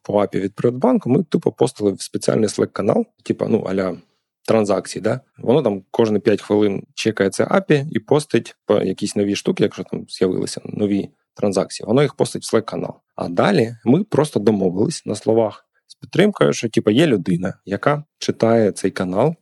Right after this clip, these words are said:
глазами і шукає цю транзакцію, і потім шукає по цій транзакції, власне, ну,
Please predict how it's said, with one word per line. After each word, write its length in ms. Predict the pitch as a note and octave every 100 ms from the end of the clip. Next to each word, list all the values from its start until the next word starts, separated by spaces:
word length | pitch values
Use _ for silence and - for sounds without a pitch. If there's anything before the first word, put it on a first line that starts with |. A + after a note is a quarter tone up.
| -
глазами 600 | - G#2 G2+ F2+ - - _ _ _ _ _
і 480 | G#2+ A2 G#2+ G#2 G2 - -
шукає 480 | - G#2 A#2 G#2+ F#2+
цю 200 | - G2+
транзакцію, 680 | F#2 F2+ G#2 C3+ - E3+ D#3+ _ _ _
і 60 | -
потім 340 | - F3 C3+
шукає 300 | - - B2
по 100 | A2+
цій 140 | G2+ G#2+
транзакції, 760 | G2+ A2 C#3+ - A#2+ A2 G#2+ - _ _ -
власне, 360 | G2+ - F#2
ну, 120 | -